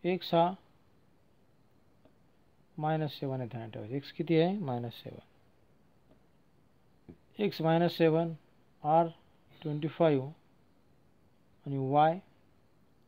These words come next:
ट्वेंटी फोर. <clears throat> मग sin theta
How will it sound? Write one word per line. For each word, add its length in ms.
ट्वेंटी 220
फोर. 240
<clears throat> 160
मग 160
sin 400
theta 200